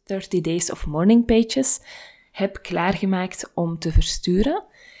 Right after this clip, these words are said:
Dat vind ik zelf altijd heel leuk om te doen, zo dat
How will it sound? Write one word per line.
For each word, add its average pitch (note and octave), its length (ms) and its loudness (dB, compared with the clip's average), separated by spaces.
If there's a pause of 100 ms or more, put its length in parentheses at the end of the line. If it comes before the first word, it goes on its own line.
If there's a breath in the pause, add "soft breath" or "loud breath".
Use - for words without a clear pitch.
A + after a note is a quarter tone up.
(200 loud breath)
Dat G3+ 100 -12
vind A3 120 -2
ik G#3+ 80 -6
zelf G#3+ 240 0
altijd G3+ 300 0
heel G3 140 6
leuk F#3+ 220 4
om F3 160 -2
te D#3+ 120 -4
doen, F3+ 340 -4
zo F3+ 160 -4
dat E3 460 -8